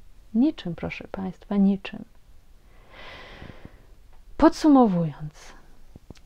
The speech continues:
cywilizacja łacińska opiera się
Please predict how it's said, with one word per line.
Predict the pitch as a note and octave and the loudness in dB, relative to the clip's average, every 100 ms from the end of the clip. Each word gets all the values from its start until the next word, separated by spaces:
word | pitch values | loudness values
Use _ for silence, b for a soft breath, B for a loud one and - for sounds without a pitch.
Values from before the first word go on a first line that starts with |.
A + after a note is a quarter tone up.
| - | -8
cywilizacja | - G#3+ G#3+ G#3+ G#3 A#3+ A#3+ C4 C4+ C#4+ B3+ | -2 0 2 2 4 2 2 -4 -4 -6 -4
łacińska | B3+ B3+ - F#3 - - D#3+ E3+ - - - - - | -4 -2 -2 -2 -4 -12 -12 -12 -16 -20 -20 -4 2
opiera | A#3 - G#3 F3 E3+ | 2 4 2 2 -4
się | - F3 | -10 -10